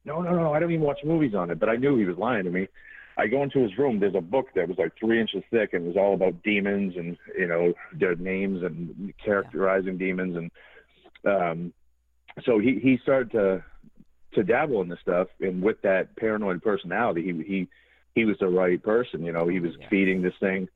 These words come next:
Speaker 1: And now a parasite said, "Okay, hey, you know, this guy,
Speaker 2: Yep.
Speaker 1: he's gonna pay attention." So this thing pops in and starts attacking them, and,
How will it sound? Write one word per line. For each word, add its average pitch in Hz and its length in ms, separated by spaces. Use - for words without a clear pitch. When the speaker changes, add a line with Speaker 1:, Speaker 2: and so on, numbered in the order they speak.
Speaker 1:
And 98 180
now 92 220
a 90 40
parasite 104 520
said, 87 320
"Okay, 98 560
hey, 156 400
you 80 100
know, 95 240
this 104 180
guy, 82 280
Speaker 2:
Yep. 143 60
Speaker 1:
he's 95 80
gonna 95 140
pay 90 140
attention." 87 520
So 80 280
this 92 240
thing 92 120
pops 85 360
in 143 260
and 87 120
starts 82 240
attacking 82 440
them, 98 320
and, 82 140